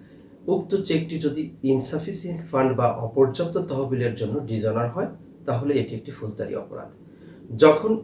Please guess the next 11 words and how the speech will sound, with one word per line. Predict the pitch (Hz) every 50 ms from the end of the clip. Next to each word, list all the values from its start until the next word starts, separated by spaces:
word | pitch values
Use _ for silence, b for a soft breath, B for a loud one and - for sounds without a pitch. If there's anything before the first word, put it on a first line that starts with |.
| -
এই | - 151 170 175 - 170
অপরাধটি | 135 120 117 - 165 175 170 - - 208
সম্পন্ন | - - 135 123 127 143 143 147
হয়ে | 131 120 120 117 113
থাকে, | 113 - - - - - - - - - - - -
সেক্ষেত্রে | - - - 170 175 170 170 196 190 - - 202 196 196 190 - - - - - -
যদি | 120 131 131 127 143
একটি | 143 139 - - 135
মামলা | 110 107 107 107 120 143 165
হয়ে | 165 - 139 127 113
থাকে, | 107 110 107 - 185 220 -